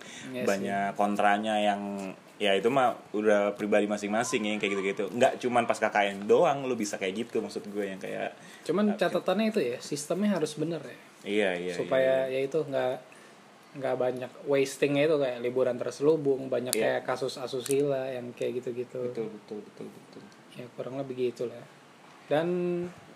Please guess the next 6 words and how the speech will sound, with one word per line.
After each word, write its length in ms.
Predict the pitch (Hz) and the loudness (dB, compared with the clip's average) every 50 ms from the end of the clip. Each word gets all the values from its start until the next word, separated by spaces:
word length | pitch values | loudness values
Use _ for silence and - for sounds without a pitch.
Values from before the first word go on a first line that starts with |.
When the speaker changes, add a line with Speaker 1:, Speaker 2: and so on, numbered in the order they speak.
| - - - | -20 -10 -6
Speaker 1:
kenangan 480 | - 127 131 135 135 139 139 135 139 | -6 -4 -4 -4 -4 -4 -4 -6 -6
terakhir. 720 | 135 - 139 135 135 135 131 - - - - 151 151 151 147 | -6 -4 -4 -4 -4 -4 -6 -8 -10 -6 -2 -2 0 0 2
Speaker 2:
Nah, 240 | 127 131 127 113 107 | 2 2 4 4 2
ini 240 | 110 117 120 120 | 0 0 -2 0
nih, 160 | 113 110 107 101 | 0 0 0 -2
Man. 160 | 98 95 | -2 -4